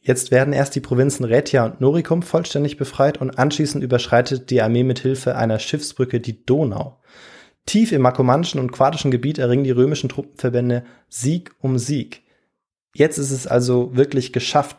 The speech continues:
die Gefahr ist vorüber. Der Senat gibt Mark Aurel und seinem Sohn Commodus daraufhin den Ehrentitel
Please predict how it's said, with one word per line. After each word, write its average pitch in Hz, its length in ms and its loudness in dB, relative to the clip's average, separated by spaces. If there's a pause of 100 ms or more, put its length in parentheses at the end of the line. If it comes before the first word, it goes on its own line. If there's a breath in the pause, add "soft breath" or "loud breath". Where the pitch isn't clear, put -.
die 110 60 -6
Gefahr 135 680 -4
ist - 400 -10
vorüber. 139 560 -8 (600 soft breath)
Der 117 100 4
Senat 131 420 2
gibt 185 180 0
Mark 156 180 0
Aurel 160 280 0
und 151 120 0
seinem 131 240 2
Sohn 127 300 0
Commodus 147 420 0
daraufhin 127 420 2
den 123 140 -2
Ehrentitel 135 680 -4